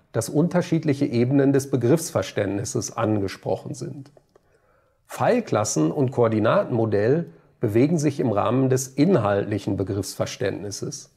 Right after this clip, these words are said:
Axiomatische Charakterisierung von Vektorräumen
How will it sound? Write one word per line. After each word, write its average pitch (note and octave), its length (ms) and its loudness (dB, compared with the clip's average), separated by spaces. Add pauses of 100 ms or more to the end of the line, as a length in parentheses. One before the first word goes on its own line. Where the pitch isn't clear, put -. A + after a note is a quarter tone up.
(880)
Axiomatische B2+ 840 0
Charakterisierung A2+ 920 0
von G#2+ 240 -4
Vektorräumen A2+ 840 0